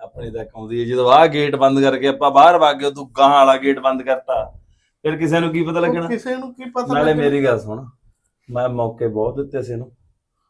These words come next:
Speaker 1: ਬਹੁਤ ਮੌਕੇ ਦਿੱਤੇ ਸੀ ਮੈਂ ਇਹਨੂੰ। ਮੈਂ ਕਿਹਾ ਸੀ, "ਮਨਿੰਦਰ ਕੁਰੇ, ਤੇਰੇ ਤੇ ਦਿਲ ਆ ਗਿਆ ਤੇ ਦੇਖ ਲਾ, ਕਿਤੇ ਐਂ ਨਾ ਹੋਵੇ ਵੀ ਮੈਂ ਤੇਰੇ ਤੇ ਉਲਟਬਾਜ਼ੀ ਲਾ ਦਿਆਂ ਫਿਰ।"
Speaker 2: ਨਹੀਂ, ਗੱਲ ਇੱਕ ਹੈ,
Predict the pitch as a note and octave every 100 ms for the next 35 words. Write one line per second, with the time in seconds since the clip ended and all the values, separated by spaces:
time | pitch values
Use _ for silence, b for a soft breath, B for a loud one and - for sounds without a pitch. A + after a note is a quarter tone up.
0 | _ - C#3 G3 A3 G#3+ G3+ E3+ D3 C#3
1 | B2 A#2 A2 G2 G2 F#2+ G#2 _ _ _
2 | _ D#3+ F3 F3+ F#3 F3 A#2 C3 D3+ C3+
3 | A2 B2 C#3+ D3+ D3 C#3+ C#3 D#3+ F3+ F3+
4 | D#3+ D3+ D3 D3 B2+ B2 B2+ B2 A2+ A#2
5 | C#3 E3 F3+ D3 A2 C3+ D3+ B2 B2 C#3+
6 | D#3+ - b b - E3 F3+ E3+ D#3+ D#3+
7 | C3+ A#2+ C#3 D#3+ F#3+ E3 C3 - _ _
8 | _ C#3 F3+ E3 C#3+ C#3 C#3 D3 E3+ F3+
9 | F3+ - _ _ D#3 D#3+ D#3+ E3 E3+ -
10 | E3 E3 E3 D3+ D3 C#3 B2+ A#2 A2+ G#2+
11 | F#2+ G#2+ _ _ _ _ _ _ _ G3+
12 | G3 F#3 F#3 F#3+ F#3+ - D#3 F#3 -